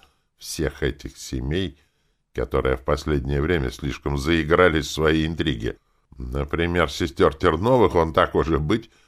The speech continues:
прибережёт для себя лично. Девчонки-двойняшки, а такое редко бывает в колонии, будут для него рабынями.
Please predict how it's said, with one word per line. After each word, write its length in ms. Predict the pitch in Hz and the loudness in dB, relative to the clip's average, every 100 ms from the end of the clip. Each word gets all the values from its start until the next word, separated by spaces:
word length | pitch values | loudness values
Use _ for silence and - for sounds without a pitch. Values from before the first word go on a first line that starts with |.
| _ | _
прибережёт 720 | 117 117 113 113 107 95 127 | 4 6 8 8 6 6 4
для 120 | 123 110 | 4 0
себя 380 | - 101 101 | 0 4 6
лично. 640 | 98 87 71 - - 60 - _ _ _ - | 6 4 -2 -4 -4 -4 -6 _ _ _ -8
Девчонки-двойняшки, 1160 | 78 73 - 80 78 71 80 87 101 87 - | -6 -4 -4 -4 -4 0 2 2 -2 -6 -6
а 80 | 55 | -6
такое 380 | - 58 69 67 | -4 -4 0 0
редко 300 | 73 73 65 | 0 -4 -6
бывает 420 | 52 53 50 50 | -6 -4 -6 -8
в 40 | - | -8
колонии, 600 | 57 55 50 50 50 - _ _ _ _ - | -6 -4 -6 -8 -12 -14 _ _ _ _ -6
будут 340 | 98 139 151 | -2 2 2
для 160 | 117 113 | 4 4
него 280 | 107 107 117 | 6 6 8
рабынями. 720 | 123 98 90 80 78 78 | 6 6 2 2 0 -2